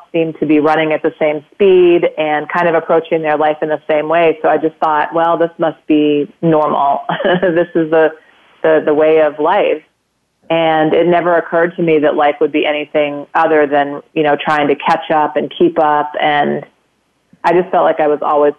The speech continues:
falling short. And in two thousand six,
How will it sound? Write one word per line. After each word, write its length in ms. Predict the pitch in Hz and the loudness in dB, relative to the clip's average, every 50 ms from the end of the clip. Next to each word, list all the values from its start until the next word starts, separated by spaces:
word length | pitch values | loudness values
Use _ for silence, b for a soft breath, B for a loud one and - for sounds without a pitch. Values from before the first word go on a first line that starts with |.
| _ | _
falling 320 | - 151 143 143 147 143 143 - - | -4 -2 -2 -2 -4 -6 -8 -8 -2
short. 380 | 160 151 151 156 139 - - - - - _ _ _ _ _ _ _ _ _ _ _ _ _ _ _ _ - | 0 2 2 2 0 -2 -4 -8 -16 -20 _ _ _ _ _ _ _ _ _ _ _ _ _ _ _ _ -4
And 560 | 175 170 165 160 160 160 160 160 160 151 147 151 - | 0 0 2 2 2 2 2 2 2 2 0 -2 -2
in 360 | - 175 170 165 160 160 156 - - | 0 0 2 2 2 2 0 2 2
two 120 | 196 196 | 0 2
thousand 440 | 185 190 170 165 156 156 151 147 143 - - | 2 2 2 0 0 -2 -4 -6 -6 -8 -2
six, 300 | - 196 175 156 160 - | 0 2 2 2 0 -2